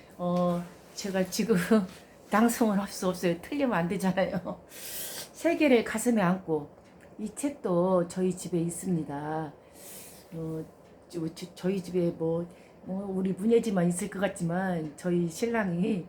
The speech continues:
어, 국문학과 전공한 사람이에요. <laughs> 그래서 저희 집에 책이 굉장히 많았어요. 몇, 몇 상자 갖다가 버렸어요.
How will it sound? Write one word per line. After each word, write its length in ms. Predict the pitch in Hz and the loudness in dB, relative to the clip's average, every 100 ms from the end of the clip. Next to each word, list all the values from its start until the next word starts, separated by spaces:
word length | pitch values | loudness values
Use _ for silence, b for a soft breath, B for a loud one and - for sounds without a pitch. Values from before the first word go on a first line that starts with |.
| B B B | B B B
어, 200 | 156 170 - | -8 -8 -8
국문학과 600 | - 226 226 202 185 170 | -2 2 2 2 0 0
전공한 440 | 190 202 208 202 | 0 0 2 2
사람이에요. 960 | 180 165 160 151 147 147 156 175 175 - - | 2 0 0 -2 -2 -2 2 2 0 -10 -18
<laughs> 140 | - | -18
그래서 560 | - - 233 - 214 - B B B - | -12 2 2 4 -4 -6 B B B -6
저희 260 | 185 196 | -2 -2
집에 240 | 180 196 190 | -2 -6 -6
책이 280 | 254 247 - - | -8 -10 -16 -6
굉장히 380 | 285 330 339 262 | -4 2 8 8
많았어요. 720 | 208 220 214 202 226 220 170 B B B - - - - - - | 8 2 0 -2 2 2 0 B B B -20 -20 -20 -20 -12 8
몇, 200 | 247 - - 180 | 8 8 -6 6
몇 100 | 254 | 6
상자 340 | 254 302 247 | 8 8 8
갖다가 340 | 214 - 196 | 4 2 0
버렸어요. 880 | 185 - 226 - - 175 175 180 160 | 0 6 6 6 2 2 2 -2 -4